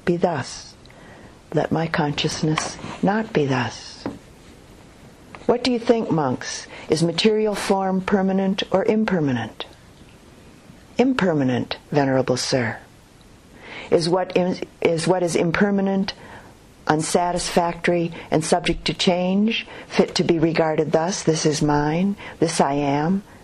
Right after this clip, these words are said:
this is myself"? No, Venerable Sir. Is feeling permanent or impermanent? Is perception,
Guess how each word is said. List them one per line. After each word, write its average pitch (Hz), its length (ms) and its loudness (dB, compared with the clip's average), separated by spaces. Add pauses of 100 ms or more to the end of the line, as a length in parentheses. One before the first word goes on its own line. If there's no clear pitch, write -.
(280)
this 156 240 2
is 160 220 2
myself"? 143 580 0 (1300)
No, 208 200 0
Venerable 135 520 -2
Sir. 127 400 -6 (880)
Is 180 160 0
feeling 180 640 0 (400)
permanent 175 600 0
or 151 120 2
impermanent? 160 800 0 (300)
Is 175 160 0
perception, 190 840 0